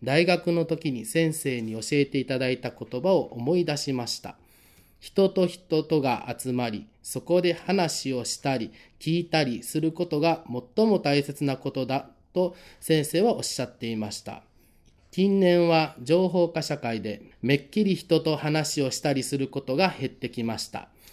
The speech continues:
必要最小限の内容をメールで送ったりして、相手の顔色とか、その時の空気とかを気にせずに、一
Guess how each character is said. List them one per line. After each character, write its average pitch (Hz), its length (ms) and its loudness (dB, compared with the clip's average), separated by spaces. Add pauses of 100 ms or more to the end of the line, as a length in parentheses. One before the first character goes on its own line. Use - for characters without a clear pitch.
(260)
必 - 240 -4
要 180 200 6
最 180 280 4
小 170 320 6
限 127 260 2
の 120 140 0
内 131 280 0
容 131 160 2
を 123 320 0 (120)
メ 156 220 6
ー - 20 4
ル 160 100 4
で 156 140 6
送 143 220 -2
っ - 20 -4
た 147 240 0
り 113 100 -6
し - 120 -10
て、 110 260 -6 (340)
相 165 220 0
手 165 140 4
の 156 200 4
顔 147 260 2
色 160 220 6
と 143 140 -2
か、 - 260 -10
そ - 180 -4
の 170 140 4
時 156 280 -4
の 147 120 0
空 165 240 2
気 - 140 -12
と 127 120 -6
か 123 180 -6
を 110 80 -8
気 135 180 -2
に 175 100 4
せ 170 220 2
ず 123 120 -2
に、 107 200 -4 (340)
一 151 180 -2